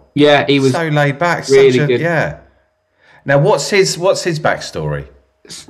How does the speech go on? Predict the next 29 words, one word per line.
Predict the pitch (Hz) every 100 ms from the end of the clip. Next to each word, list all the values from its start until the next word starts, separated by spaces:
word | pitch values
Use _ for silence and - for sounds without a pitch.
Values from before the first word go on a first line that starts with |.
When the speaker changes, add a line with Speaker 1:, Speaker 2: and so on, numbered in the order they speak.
| -
Speaker 1:
so | - 147
he, | 151
Speaker 2:
Nicholson. | 160 160 160 160
Speaker 1:
he, | 160
he |
Speaker 2:
Was | 160 -
he | 156
Speaker 1:
was | 151
Speaker 2:
a |
manager | 175 180 160 180
of | 156
Torquay? | - 190 - 220 170 80 60 - - _ _ _ _ -
Speaker 1:
I |
think | 147 214 233
Speaker 2:
Is | -
that |
right? | 175 247 - - - _
Speaker 1:
I | 165
don't, | 180 262 -
I'm | 202
not | 262 294
too | 254
sure. | 233 - 233 202 139
There | 170
was, | 240 180
there's | 226 240
that, | 240 262 208
this | 226
is, | 220